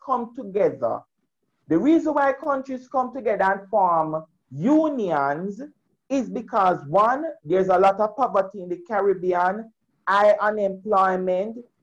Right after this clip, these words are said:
and they are, they feel like they are bullied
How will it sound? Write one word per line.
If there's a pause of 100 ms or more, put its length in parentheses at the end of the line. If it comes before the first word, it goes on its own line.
(100)
and
they
are,
they
feel
like
they
are
bullied